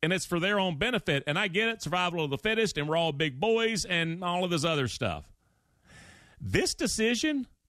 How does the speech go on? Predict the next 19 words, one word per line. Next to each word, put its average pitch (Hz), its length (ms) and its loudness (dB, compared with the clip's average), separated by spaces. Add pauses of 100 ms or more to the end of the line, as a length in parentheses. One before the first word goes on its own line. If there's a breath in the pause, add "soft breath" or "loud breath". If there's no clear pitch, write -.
(500 loud breath)
when 190 120 2
I 208 120 4
read 262 280 0
the 269 140 0
announcement 220 540 0
yesterday, 104 680 0 (1200)
and 156 800 0
it, 170 180 -2 (220)
they, 180 200 -2
again, 175 380 -2
it 180 60 -2
got 208 200 0
released 185 280 0
at 135 120 -2
five 180 280 2
oh 180 120 0
five 160 380 0
P 127 200 -2
M. 76 200 -8